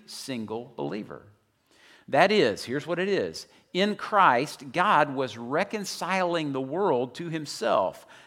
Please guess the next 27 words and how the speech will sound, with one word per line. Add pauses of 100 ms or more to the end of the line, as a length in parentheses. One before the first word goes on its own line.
not
counting
their
trespasses
or
sins
against
them, (520)
and
entrusting
to
us, (240)
the
community
of
faith, (480)
the
message
of
reconciliation.
Now,
here's
the
key
phrase. (400)
Therefore, (340)
we